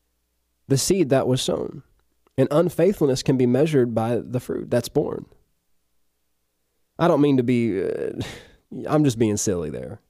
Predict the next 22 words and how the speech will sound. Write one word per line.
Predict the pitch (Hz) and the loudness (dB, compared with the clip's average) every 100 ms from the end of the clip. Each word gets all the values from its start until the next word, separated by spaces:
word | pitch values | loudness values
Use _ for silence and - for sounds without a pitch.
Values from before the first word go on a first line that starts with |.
| _ - | _ -16
I | - | -10
just | 107 127 | -4 0
have | 120 | 2
a | 107 | 2
sense | 101 | 0
of | 90 | -2
humor, | 82 76 | -8 -8
come | 104 | -6
on. | 71 - _ _ _ _ _ _ _ _ _ _ - | -6 -10 _ _ _ _ _ _ _ _ _ _ 0
But | 143 | 2
a | 147 | 4
true | - 220 | 2 0
son | - 196 131 | 2 4 4
bears | 123 135 123 | 4 4 4
the | 117 | 4
image | 143 123 110 | 4 2 0
of | 107 | -2
his | 104 | -4
father. | - 113 85 - 135 _ _ _ _ _ _ _ _ _ _ _ _ _ _ _ _ _ _ _ | -6 -6 -6 -10 -16 _ _ _ _ _ _ _ _ _ _ _ _ _ _ _ _ _ _ _
And, | 123 131 113 | 2 4 4
you | 131 | 4
know, | 131 160 | 4 0